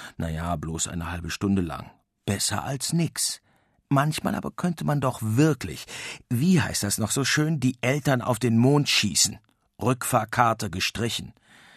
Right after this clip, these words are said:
Mama quengelt dauernd rum, das Kinderzimmer ist ein Saustall. Genau so sagt sie es. Das ist nicht schön. Papa schimpft,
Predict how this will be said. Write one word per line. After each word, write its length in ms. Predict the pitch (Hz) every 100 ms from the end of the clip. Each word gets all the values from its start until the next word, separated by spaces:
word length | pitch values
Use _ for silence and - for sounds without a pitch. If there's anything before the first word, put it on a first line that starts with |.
| - - -
Mama 360 | 127 143 165 156
quengelt 540 | - 156 147 135 -
dauernd 400 | 151 175 165 -
rum, 260 | 110 139 156 - -
das 280 | 113 113 -
Kinderzimmer 800 | - 202 208 165 - - 160 160
ist 240 | - - -
ein 220 | 135 127
Saustall. 800 | 104 135 165 185 - 113 90 - _ _ _
Genau 420 | - 90 104 131 131
so 300 | 113 113 107
sagt 340 | - 90 -
sie 160 | - -
es. 200 | - - - -
Das 200 | 87 82
ist 280 | - 104 -
nicht 200 | 127 -
schön. 340 | - 101 - - _ _ _ _
Papa 320 | - 135 135 139
schimpft, 500 | - 131 147 151